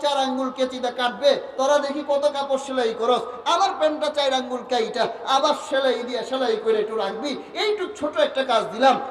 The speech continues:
তোরা একটাও করলি না।" তখন কারো লগে আর কোনো কথা নাই, খুব রাগ। পরের দিন রাগ টাগ কইরা এই মুরব্বি যখন চাকরিতে গেছে, ফজরের সময় যখন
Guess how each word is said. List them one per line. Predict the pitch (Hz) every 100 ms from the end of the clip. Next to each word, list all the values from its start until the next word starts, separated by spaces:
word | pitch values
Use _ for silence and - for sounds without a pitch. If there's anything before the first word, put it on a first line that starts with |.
| -
তোরা | 311
একটাও | 311 302 - 359 349
করলি | 262 226 220
না।" | 208 - 262
তখন | 285 285
কারো | 277 262
লগে | 254 226
আর | 208
কোনো | 190 185
কথা | 170 165
নাই, | 131 - - - - - - - - - -
খুব | - 370 339
রাগ। | 247 - - - - - - - - - - - _
পরের | 262 277 262 320
দিন | 302 285
রাগ | 285 -
টাগ | 302 -
কইরা | 302 320 311 311 - - - - - - - - - - 262
এই | -
মুরব্বি | 285 294 294 294 311
যখন | 311 311 311
চাকরিতে | 311 311 311 320 320
গেছে, | 320 320 311 - - - - - - - - _ _ _ _ 247
ফজরের | 285 302 311 320
সময় | 320 320 311
যখন | 311 294